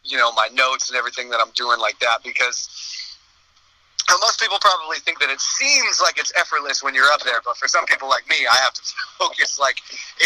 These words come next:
incredibly hard. So so, yeah, I don't, I don't, I mean, if there's people that drink or, or smoke a joint or whatever and it helps them, then power to 'em. But, um, you know,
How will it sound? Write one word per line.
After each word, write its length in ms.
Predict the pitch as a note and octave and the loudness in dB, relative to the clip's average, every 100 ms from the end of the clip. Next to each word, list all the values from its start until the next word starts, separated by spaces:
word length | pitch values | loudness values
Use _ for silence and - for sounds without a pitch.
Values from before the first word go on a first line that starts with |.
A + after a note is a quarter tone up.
| E3+ | 2
incredibly 640 | - - F3+ E3+ - D3+ - | 2 2 2 0 2 2 4
hard. 280 | C#3+ C3 A2+ | 2 0 -2
So 440 | - - C#3+ C3+ B2+ _ _ - | -8 0 2 2 -2 _ _ -8
so, 100 | - F3 | -4 0
yeah, 80 | G3+ F3 | 2 4
I 80 | E3 | 4
don't, 220 | A3 A3+ - | 2 -4 0
I 80 | F3+ | 0
don't, 220 | G#3+ G#3+ - - | 0 -2 -8 0
I 60 | F#3 | 0
mean, 120 | G#3+ G3 - | 2 -6 -8
if 140 | - - | -6 0
there's 180 | F#4+ | 0
people 240 | - C4+ A#3+ | 2 0 2
that 100 | G#3 | -2
drink 320 | - D#3 F3+ E3+ | 0 0 2 2
or, 80 | E3 D#3 | 2 4
or 120 | D3 | 2
smoke 280 | C3+ - D3+ | 2 0 0
a 40 | C#3+ | 2
joint 280 | C#3+ D#3 | 4 4
or 80 | C#3 | 4
whatever 320 | C#3 D3 C#3 | 4 4 4
and 80 | C3+ | 2
it 120 | B2 | 2
helps 260 | - G3+ - | 2 2 4
them, 100 | C#3+ C3+ | 0 0
then 80 | - | 0
power 240 | E3+ D#3+ C3 | 2 2 -2
to 120 | G#3+ | -2
'em. 140 | A3+ B2 | -2 0
But, 160 | C3 C3 _ _ _ _ _ - C3 | 2 2 _ _ _ _ _ -4 2
um, 400 | C3+ C3+ B2 A#2 _ - | 4 2 -2 -10 _ -4
you 120 | C3+ | 2
know, 140 | B2 | 2